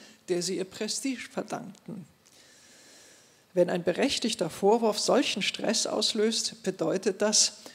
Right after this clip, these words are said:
dass die Vertuschung und somit der Missstand selbst für den Selbstwert des Betroffenen elementar geworden ist. Die Psychologie spricht hier von na-, narzisstischer Wut.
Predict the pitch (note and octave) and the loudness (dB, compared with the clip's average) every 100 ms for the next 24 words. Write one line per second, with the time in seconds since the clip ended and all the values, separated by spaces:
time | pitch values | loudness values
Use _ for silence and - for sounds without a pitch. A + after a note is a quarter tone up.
0 | - F#3+ - G3 - F#3 - G#3+ - B3+ | -8 -4 -4 -2 -4 -4 -2 0 2 0
1 | C4 B3+ - - - _ F3+ D#3+ F3+ F3+ | -2 -8 -18 -20 -20 _ -10 -6 -6 -6
2 | F3+ E3 D#3+ G3 - - F3+ D#3+ - D#3+ | -6 -6 -6 -4 -4 -6 -8 -6 -4 -2
3 | B3 - - - - - - - - - | -2 0 0 0 -8 -20 -20 -20 -20 -20
4 | - G#3+ G3+ F#3+ G#3 A#3 - - G#3 F#3 | -2 2 4 4 4 4 4 0 -2 -2
5 | - E3+ - F3+ F#3 - F#3 - F#3+ F#3 | -2 -2 -4 -4 -4 -4 -2 2 2 2
6 | G3 G3 A#3 A3+ G#3 E3 D#3 D#3+ D#3+ C#3 | 0 0 0 2 0 2 0 0 -2 2
7 | D3+ - - - - - _ _ _ _ | 4 4 -2 -12 -20 -20 _ _ _ _
8 | _ _ _ - F#3+ - G3 G3+ F#3 F#3 | _ _ _ -10 -4 -2 0 2 2 2
9 | A3+ C4+ - A3 - - G#3 - F3+ F3+ | 2 2 2 -2 -4 0 0 2 -2 0
10 | E3+ - - F3+ E3 - B3+ - A3+ G#3+ | -2 -2 -2 0 4 6 6 4 2 -2
11 | G#3 F#3+ A#3 A#3 - | -4 -4 -6 -6 -8